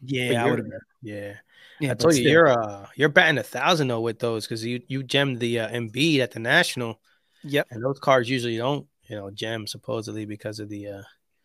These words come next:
Speaker 1: Yeah, the,
Speaker 2: the
Speaker 1: the
Speaker 2: way that
Speaker 1: thicker
Speaker 2: they are,
Speaker 1: cards
Speaker 2: but
Speaker 1: and
Speaker 2: yeah. But, so,
Speaker 1: So,
Speaker 2: good for you.
Speaker 1: another gem in ten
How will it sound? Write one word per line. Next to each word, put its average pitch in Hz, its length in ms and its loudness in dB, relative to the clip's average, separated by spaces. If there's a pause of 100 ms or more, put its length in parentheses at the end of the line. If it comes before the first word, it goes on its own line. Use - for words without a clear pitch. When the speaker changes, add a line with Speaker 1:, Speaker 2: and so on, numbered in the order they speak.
(280)
Speaker 1:
Yeah, 131 300 -6
the, 113 120 -10
Speaker 2:
the 120 80 -6
Speaker 1:
the 110 60 -8
Speaker 2:
way 110 140 -6
that - 100 6
Speaker 1:
thicker - 60 -10
Speaker 2:
they 110 80 -8
are, 107 120 -2
Speaker 1:
cards 131 360 -2
Speaker 2:
but 110 60 -10
Speaker 1:
and 110 120 -10
Speaker 2:
yeah. 104 320 -6 (540)
But, 104 180 -12 (600)
so, - 200 -12
Speaker 1:
So, 120 440 -8 (200)
Speaker 2:
good 131 80 -6
for 139 60 -6
you. 127 60 -2
Speaker 1:
another 185 260 4 (240)
gem 156 240 2
in 139 240 0
ten 156 600 0